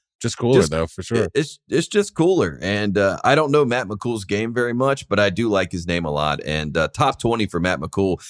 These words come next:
Speaker 2: Are you excited? Can you share this? Is there anyone at Marist that we need to reach out to? Because I do want the Red Fox. I, I, uh, I think the Red Fox is a great mascot and a great character, and we, we need him in commercials.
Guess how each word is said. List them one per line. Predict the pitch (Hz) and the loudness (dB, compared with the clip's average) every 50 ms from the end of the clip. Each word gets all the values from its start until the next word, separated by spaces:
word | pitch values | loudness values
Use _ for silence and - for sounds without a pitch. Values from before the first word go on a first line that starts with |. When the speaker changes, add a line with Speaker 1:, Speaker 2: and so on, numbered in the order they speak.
| - - | -10 -2
Speaker 2:
Are | - 107 | 2 4
you | 127 139 | 4 4
excited? | 135 135 - 131 127 139 139 135 | 4 2 2 2 2 2 2 2
Can | - 143 135 | 0 0 0
you | 135 | 0
share | 123 - - 123 123 131 131 | -2 -2 0 0 2 2 4
this? | 135 139 135 - - | 2 2 2 0 -2
Is | 117 98 | -2 0
there | 120 120 | 0 2
anyone | 120 127 135 139 139 | 2 4 4 4 4
at | 127 104 | 2 0
Marist | 95 98 104 107 110 120 120 - | 0 2 2 2 2 2 0 0
that | - 117 101 | 0 0 2
we | 101 110 | 2 2
need | 113 98 | 2 0
to | 101 | 0
reach | 92 104 98 - 92 | 0 -2 0 0 2
out | 101 107 107 | 2 2 2
to? | - 131 127 | 0 0 0
Because | 104 98 - 120 107 101 - _ - - - | 2 2 2 0 0 0 -6 _ -20 -10 -2
I | - 123 | 0 0
do | 135 131 220 294 | 2 4 4 4
want | 294 269 233 175 | 6 4 4 4
the | 143 120 | 2 2
Red | 120 123 117 101 - | 2 2 0 0 0
Fox. | 110 107 104 87 - - - - - - - - | 0 2 2 2 0 -4 -8 -10 -10 -8 -6 -2
I, | 117 113 101 - | -2 -2 -2 0
I, | 73 107 120 120 120 120 | 0 0 0 2 2 0
uh, | 113 110 110 107 101 95 - _ _ _ _ | 0 2 2 2 0 0 -2 _ _ _ _
I | - 123 | 0 2
think | 175 208 196 | 2 4 4
the | - 127 | 4 4
Red | 131 127 113 | 4 2 2
Fox | - 107 107 117 - 107 | 0 0 -2 0 -2 -2
is | 92 | -4
a | 87 85 | -4 -2
great | 73 92 104 107 82 | 0 0 0 2 2
mascot | 82 92 98 98 - - 90 80 | 0 0 0 0 0 0 0 0
and | 71 69 | 0 -2
a | 78 | -2
great | 87 92 90 - | -2 -2 0 0
character, | 95 92 104 98 - 73 73 73 | 0 0 0 0 -2 -2 -2 -2
and | 73 71 76 76 67 - | -2 -2 -4 -6 -6 -2
we, | 92 117 123 110 | 0 0 0 2
we | 98 123 | 2 2
need | 135 147 147 123 | 4 4 4 4
him | 104 113 120 123 | 4 4 4 4
in | 110 95 | 2 0
commercials. | - 92 92 104 117 - - - - - - - | 0 0 2 2 0 0 -2 -8 -10 -12 -14 -18